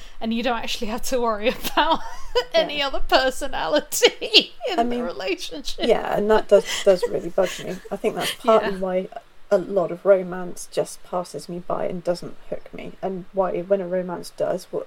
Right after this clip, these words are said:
Speaker 2: it's because they've kept characterization for everybody. Everybody has their own. It's why I kept coming back to Outlander, even though I really dislike some of the stuff Outlander's done.
Speaker 1: Yeah.
Speaker 2: Is the fact that no matter what,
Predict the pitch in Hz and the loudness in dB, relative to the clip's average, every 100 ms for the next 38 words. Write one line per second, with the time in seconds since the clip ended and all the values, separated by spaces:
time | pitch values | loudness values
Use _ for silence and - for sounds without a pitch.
0 | - - - 190 - - 170 - - - | -8 -10 -8 -10 -6 -4 -4 -6 -12 -8
1 | - 180 - 175 - - - 160 - 180 | -6 -6 -4 -4 -4 -8 -8 -8 -8 -10
2 | 165 165 - - - 180 143 - - - | -8 -8 -8 -12 -6 -4 -4 -8 -10 -10
3 | 170 175 160 - 185 180 175 175 180 - | -10 -8 -8 -8 -10 -10 -8 -8 -10 -14
4 | - - - - 277 - 269 302 - - | -20 -6 -4 -2 -2 -2 -4 -4 -6 -8
5 | 233 220 202 - - - 185 - 196 202 | -8 -4 -4 -6 -8 -4 -2 0 -2 -2
6 | 208 202 202 185 196 196 190 185 180 190 | 0 -2 -4 -6 -2 0 2 0 -2 -2
7 | 208 196 185 190 185 - 196 185 202 - | -6 -6 -6 -2 -2 -4 -8 -8 -4 -4
8 | 185 - - - 190 185 175 - - 180 | -4 -6 -8 -6 -6 -6 -10 -4 -2 -2
9 | 202 - - - - - - 233 220 208 | -4 -10 -20 -18 -18 -16 -14 -8 -2 2
10 | 202 196 - - - 196 165 196 196 202 | 2 0 -4 0 6 6 6 0 0 0
11 | 202 262 - | 4 6 4